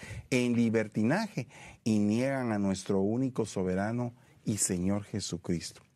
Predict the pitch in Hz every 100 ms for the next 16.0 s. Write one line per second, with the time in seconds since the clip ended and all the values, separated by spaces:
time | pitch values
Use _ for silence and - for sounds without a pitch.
0 | _ _ - 151 160 139 - 135 131 -
1 | 117 104 95 85 - - - - - -
2 | 120 110 123 196 - 202 180 - - -
3 | - 104 - 107 107 104 - 147 160 165
4 | 135 113 107 - 139 139 123 131 127 -
5 | 139 143 120 110 170 - - - 135 131
6 | 117 - 113 113 135 143 127 - 120 -
7 | 80 - - - - - - 131 131 170
8 | 233 240 208 143 123 170 180 175 143 -
9 | 170 165 151 135 107 - 131 165 208 -
10 | - - - 120 147 131 113 117 127 127
11 | 110 98 113 117 110 110 104 - 165 202
12 | - - - - - - 120 - 131 127
13 | 165 190 220 208 170 139 120 113 - 160
14 | 175 196 185 151 131 147 156 139 123 104
15 | 101 92 104 120 131 123 139 147 - 82